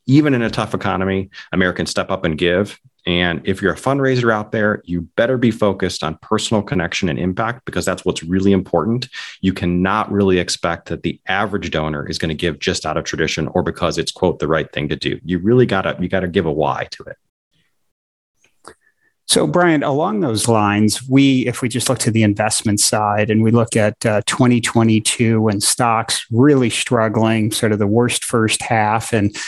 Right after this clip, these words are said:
Speaker 2: in decades, same thing can be said for bonds.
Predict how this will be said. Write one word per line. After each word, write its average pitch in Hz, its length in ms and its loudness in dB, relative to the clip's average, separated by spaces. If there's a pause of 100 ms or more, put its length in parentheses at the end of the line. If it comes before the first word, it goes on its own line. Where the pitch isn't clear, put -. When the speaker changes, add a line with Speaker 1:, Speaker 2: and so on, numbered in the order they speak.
(140)
Speaker 2:
in 107 180 2
decades, 110 520 0
same 117 260 0
thing 113 220 2
can 107 160 2
be 104 140 0
said 110 340 0
for 110 160 2
bonds. 110 540 0